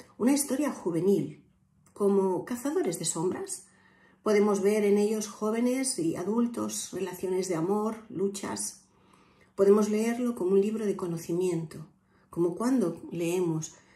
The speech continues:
ah, la Cábala o leemos textos budistas. Podemos vivirlo como un tex-, como un libro donde nos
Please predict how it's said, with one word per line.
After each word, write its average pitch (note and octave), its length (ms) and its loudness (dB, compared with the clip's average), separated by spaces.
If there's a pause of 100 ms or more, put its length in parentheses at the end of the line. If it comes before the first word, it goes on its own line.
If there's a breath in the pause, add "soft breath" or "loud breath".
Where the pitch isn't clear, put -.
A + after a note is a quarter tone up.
(140 loud breath)
ah, - 280 -10
la D#3+ 180 -6
Cábala E3+ 600 0
o E3+ 120 4
leemos F3+ 560 0
textos E3+ 580 -8
budistas. D#3+ 680 -6 (560 loud breath)
Podemos G#3+ 340 4
vivirlo A#3+ 380 2
como G#3 240 2
un A3+ 80 0
tex-, A#3 300 -6
como A3 220 0
un B3+ 40 2
libro D4 260 0
donde G#3 280 2
nos G3 240 0